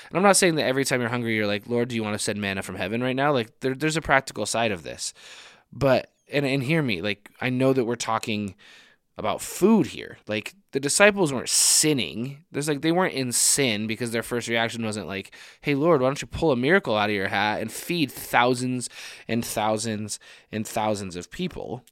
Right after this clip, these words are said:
But Jesus' response to them is what's going to issue a challenge to them, and it's a challenge to us as well. Verse sixteen, this is Jesus' response to the disciples saying, "Send them away so they can go get food." Jesus says,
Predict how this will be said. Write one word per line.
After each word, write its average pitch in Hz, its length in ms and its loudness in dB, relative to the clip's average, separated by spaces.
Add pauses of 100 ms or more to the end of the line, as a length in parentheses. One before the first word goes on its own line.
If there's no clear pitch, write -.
(240)
But 139 120 -2
Jesus' 185 560 0
response 139 680 2
to 110 80 -4
them 90 320 -8
is 113 140 -10
what's 120 160 -6
going 120 180 -2
to 101 120 -4
issue 120 240 -2
a 107 60 -4
challenge 117 480 -4
to 101 80 -8
them, 90 300 -12 (400)
and 196 260 4
it's - 300 -2
a 131 60 -6
challenge 123 520 -2
to - 140 -4
us 104 400 -2 (420)
as 104 160 -6
well. 123 300 4
Verse 131 260 0
sixteen, 110 540 -2
this 120 160 -2
is 127 100 -4
Jesus' 151 560 -2
response 123 480 -2
to - 60 -16
the 120 140 -4
disciples 104 500 -4
saying, 95 240 -6
"Send 127 280 0
them 143 120 -2
away 117 280 2
so 104 140 -4
they 104 240 -4
can 110 160 -10
go 98 160 -6
get 85 240 -10
food." - 380 -10 (500)
Jesus 135 380 -2
says, 113 340 2